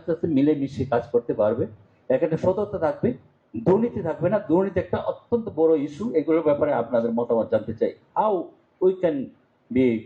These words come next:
freed of these calamities? আমরা এই সমস্ত, উম, বিষ ও বাষ্প থেকে আমরা কিভাবে উদ্ধার পেতে পারি? আপনারা সরাসরি সব অফিসের সাথে আমরা যোগাযোগ আছে, ও আপনারা বিভিন্ন কাজে যান, আপনারা জানেন আমাদের চেয়ে বেশি, এর জন্য আপনাদের কাছে আসা।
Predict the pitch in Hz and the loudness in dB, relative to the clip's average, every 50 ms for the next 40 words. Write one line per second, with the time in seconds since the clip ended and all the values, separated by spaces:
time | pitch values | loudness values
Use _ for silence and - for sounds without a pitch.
0 | - - - 170 226 214 196 170 - - - - 139 139 127 - - - - - | -6 -4 -2 0 2 2 2 0 0 -2 -2 0 0 0 0 -4 -10 -18 -20 -20
1 | _ _ _ _ - 120 117 117 110 101 101 - 104 101 - _ _ _ _ _ | _ _ _ _ 2 2 2 2 2 -2 -8 -12 -14 -16 -16 _ _ _ _ _
2 | _ _ _ _ _ _ - 131 131 139 147 143 143 - - 160 156 147 139 143 | _ _ _ _ _ _ -6 -4 0 2 4 4 2 2 0 -2 0 0 -2 -2
3 | - - - 117 104 95 - - _ _ _ _ _ - 92 95 101 104 101 98 | -2 0 0 0 0 0 -4 -12 _ _ _ _ _ -8 -4 -2 -2 -2 -2 -4
4 | - - _ - - 135 139 165 165 151 151 - - - - - _ _ _ _ | -8 -14 _ -4 -2 -2 0 2 2 2 2 0 -4 -10 -16 -20 _ _ _ _
5 | - 123 123 123 110 98 123 120 - - 139 135 123 131 123 - 117 110 110 110 | -4 -2 -2 0 0 -2 -2 -4 -2 -2 -2 0 0 0 0 0 -2 -2 -2 -4
6 | 107 - - - 165 147 143 143 135 - - - - - - - 131 131 - 151 | -8 -8 -4 -2 0 0 2 0 -2 -2 -6 -14 -16 -14 -6 -2 -2 0 2 0
7 | 147 - - 123 120 120 104 98 92 82 82 - _ _ _ _ - 123 139 - | 0 0 -2 -4 -4 -4 -4 -4 -6 -8 -10 -16 _ _ _ _ -4 -4 -2 0
8 | 151 160 175 190 - - - - - _ _ _ _ _ _ - 156 165 196 233 | 0 2 2 2 2 0 -4 -10 -20 _ _ _ _ _ _ -2 0 2 2 2
9 | 226 226 202 190 185 - - 165 175 190 143 135 143 139 139 170 - 113 156 - | 0 -2 -4 -6 -4 -2 -2 0 0 0 -2 -2 -2 -4 -4 -6 -6 -4 -2 0
10 | 151 139 135 135 131 113 120 120 123 117 107 104 107 104 - - 151 160 - 117 | 0 0 0 -2 -4 -2 0 0 0 0 0 -2 -6 -6 -4 -2 0 2 2 2
11 | 113 - 120 117 113 113 110 110 110 117 120 - 104 107 104 110 98 107 98 120 | 2 2 2 0 0 0 0 -2 -4 -4 -2 -2 -4 -2 -2 -2 -2 -2 -2 -4
12 | - 117 104 - 131 135 131 135 147 160 160 160 147 139 135 131 127 120 - - | -4 -8 -4 0 0 0 2 0 0 0 0 -2 -2 -4 -4 -6 -8 -10 -4 -2
13 | 127 120 113 - 95 - - _ - - _ _ _ - 160 160 165 185 185 175 | 0 0 0 -2 -8 -12 -14 _ -20 -20 _ _ _ 0 0 0 0 -2 -6 -6
14 | 151 - - 143 120 - - - - - 90 92 - - - | -6 -4 -4 -4 -4 -2 -6 -6 -2 -2 -4 -4 -4 -8 -12